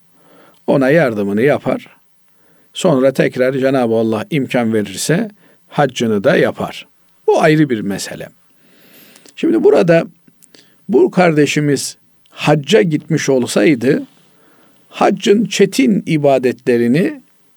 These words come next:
yapmakta belki zorlanacak, belki bazı eksikleri söz konusu olacak.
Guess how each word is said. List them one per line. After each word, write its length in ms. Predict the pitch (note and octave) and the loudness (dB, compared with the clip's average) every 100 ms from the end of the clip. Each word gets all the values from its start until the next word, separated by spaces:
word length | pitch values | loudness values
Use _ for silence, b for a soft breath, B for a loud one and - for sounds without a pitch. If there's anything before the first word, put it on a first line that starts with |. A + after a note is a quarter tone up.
| - | 0
yapmakta 600 | G3+ - D3+ - F#3+ D#3+ | 0 0 -4 0 0 2
belki 300 | C#3 C3+ C#3 | 0 0 -2
zorlanacak, 760 | C3 B2+ A#2+ A2 G#2+ A#2+ D#3 - _ _ _ _ b b b b b | 0 0 0 0 -2 -2 -4 -8 _ _ _ _ b b b b b
belki 560 | D3+ E3+ E3+ - E3 G3+ | 0 2 2 2 2 2
bazı 520 | A3+ F3 E3 E3 D3 | -6 0 2 2 0
eksikleri 720 | D3+ C#3+ - C#3 - C3+ C3+ | -2 -2 -4 -4 0 2 2
söz 280 | A2+ B2 A2+ | 0 -4 -4
konusu 380 | A2+ A#2 G#2+ G#2 | -4 -4 -2 -4
olacak. 600 | G#2+ G#2+ G#2 C3 D#3 | 0 0 0 0 -2